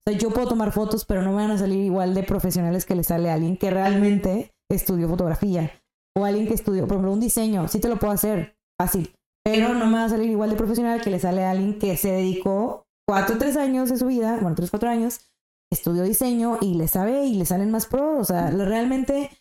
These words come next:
la realidad es eso y muchas veces pasa con las marcas, como tú dices, o las empresas,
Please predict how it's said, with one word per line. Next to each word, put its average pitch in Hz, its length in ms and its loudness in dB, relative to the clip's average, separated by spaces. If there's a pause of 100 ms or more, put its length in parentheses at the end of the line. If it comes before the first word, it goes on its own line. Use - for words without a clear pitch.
(440)
la 226 120 0
realidad 220 340 0
es 262 180 0
eso 247 260 -2
y 240 100 0
muchas 208 280 0
veces 214 220 -2
pasa 185 260 -2
con 185 120 -2
las 175 340 -4
marcas, 156 340 -4
como 147 160 -2
tú 175 80 -2
dices, 165 260 0
o 160 100 0
las 147 240 0
empresas, 185 560 -2